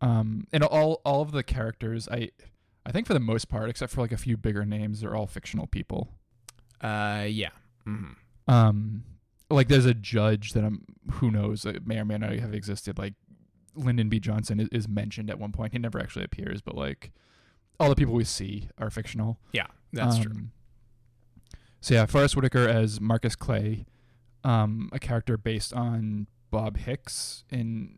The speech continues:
Speaker 1: was Bob Hicks actually involved with the historical Deacons for Defense?
Speaker 2: Yeah, he, he was a founding member of the original, uh, Deacons for Defense and Justice.
Speaker 1: Nice.
Speaker 2: Uh, he actually, one of his shotguns,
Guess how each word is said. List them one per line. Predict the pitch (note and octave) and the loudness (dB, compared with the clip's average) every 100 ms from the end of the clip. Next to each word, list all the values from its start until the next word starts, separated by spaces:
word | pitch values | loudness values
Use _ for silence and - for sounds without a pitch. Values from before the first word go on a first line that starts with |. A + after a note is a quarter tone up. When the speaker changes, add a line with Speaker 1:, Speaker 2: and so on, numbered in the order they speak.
| - | -2
Speaker 1:
was | B2 | -2
Bob | A#2 A2+ | 0 -2
Hicks | A#2 A2+ | -2 -4
actually | A2 A2 A2 | -6 -6 -4
involved | G#2+ G#2 G#2 G#2+ | -4 -4 -6 -8
with | - | -6
the | G#2+ | -6
historical | G#2+ - G#2 G#2+ - A2 A2 | -6 -6 -6 -4 -2 -2 -2
Deacons | A#2 A2+ A2 | -4 -4 -2
for | A#2 | -2
Defense? | A2 A#2 B2 | -2 -2 0
Speaker 2:
Yeah, | F#2 E2 | -2 -4
he, | A#2+ | -8
he | G#2 C3+ | -6 -4
was | B2 G2+ | -4 -6
a | |
founding | - F#2 F2+ F2 | -10 -10 -10 -10
member | E2+ F2+ F2 | -12 -10 -10
of | - | -10
the | F2+ | -10
original, | D#2 - F#2 D#2+ D2 | -10 -10 -10 -10 -12
uh, | C#2+ D2 D#2+ | -12 -12 -14
Deacons | G#2 G2+ F#2+ | -12 -12 -12
for | - | -12
Defense | - - F2+ - | -14 -14 -14 -14
and | - | -16
Justice. | - - - - - - | -16 -12 -12 -10 -8 -6
Speaker 1:
Nice. | G2 | -6
Speaker 2:
Uh, | F#2+ F2 D#2 | -6 -10 -10
he | - G#2+ | -12 -14
actually, | G#2 - A2+ G#2 | -10 -10 -8 -8
one | F#2+ G#2+ | -8 -8
of | A2+ G2 | -10 -10
his | A2+ F#2+ | -10 -8
shotguns, | - G#2+ - - G2+ F2+ E2 F2 - | -8 -8 -8 -10 -10 -10 -12 -12 -12